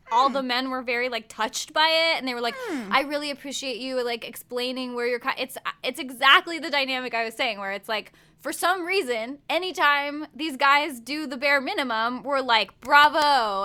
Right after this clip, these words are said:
Speaker 1: And then when Hannah does it, we're like, "Okay, like, let's get real. You just need to get a hold of your, you know, emotions or <laughs> whatever."
Speaker 2: No. Yeah. Oh, my God. Yeah. The pats on the back for this just, like,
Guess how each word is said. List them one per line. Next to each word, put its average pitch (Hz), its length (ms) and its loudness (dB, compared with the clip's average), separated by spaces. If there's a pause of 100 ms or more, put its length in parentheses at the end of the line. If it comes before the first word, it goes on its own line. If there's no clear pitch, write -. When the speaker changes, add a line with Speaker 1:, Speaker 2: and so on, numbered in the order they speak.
Speaker 1:
And 254 260 -2
then 247 580 -4
when 247 500 -6
Hannah 294 380 -2
does 214 280 -4
it, 208 320 -4
we're 220 140 -8
like, 208 420 -4 (360)
"Okay, 208 400 -6
like, 214 320 -8
let's 240 220 -6
get 240 220 -4
real. 202 240 -8
You 208 100 -12
just 196 160 -18
need 214 120 -10
to 208 60 -14
get 202 140 -10
a 196 60 -10
hold 202 320 -10
of 185 120 -16
your, 180 380 -12
you 214 260 -16
know, 180 140 -16
emotions 226 640 -6
or 220 100 -8
<laughs> 220 80 -10
whatever." - 520 -4
Speaker 2:
No. 220 220 -4 (160)
Yeah. 190 340 2 (140)
Oh, 240 220 4
my 202 120 -4
God. 202 300 0
Yeah. 190 280 0
The 208 120 -4
pats 226 420 0
on 233 120 -4
the 226 100 -8
back 180 420 2
for 190 160 -10
this 175 240 -8
just, - 200 -10
like, 160 280 -8